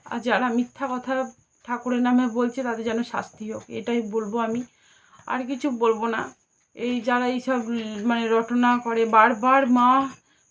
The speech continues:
মানে প্রমাণ দিচ্ছে মা আছেন, মা আছেন, মা এর প্রত্যেকটা জিনিসে মিরাক্কেল ঘটছে, প্রত্যেকটা জিনিসে মিরা-, মিরাক্কেল ঘটছে। তার পরি-, পরিপ্রেক্ষিতেও অনেকজন এরকম বাজে বাজে কথা বলেন,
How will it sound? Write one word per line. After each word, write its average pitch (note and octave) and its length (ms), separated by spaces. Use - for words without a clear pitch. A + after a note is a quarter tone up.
মানে B3+ 140
প্রমাণ B3+ 440
দিচ্ছে A#3+ 280
মা B3 360
আছেন, A3+ 600
মা B3 420
আছেন, A#3+ 380
মা B3+ 220
এর C4 160
প্রত্যেকটা C4 560
জিনিসে B3+ 400
মিরাক্কেল A#3+ 560
ঘটছে, A3+ 320
প্রত্যেকটা D4+ 600
জিনিসে A#3+ 460
মিরা-, A3 500
মিরাক্কেল A3+ 440
ঘটছে। G#3+ 420
তার A#3+ 140
পরি-, A#3+ 500
পরিপ্রেক্ষিতেও A#3+ 880
অনেকজন A#3+ 420
এরকম A3+ 340
বাজে A3 200
বাজে G#3+ 220
কথা A3 240
বলেন, G#3+ 360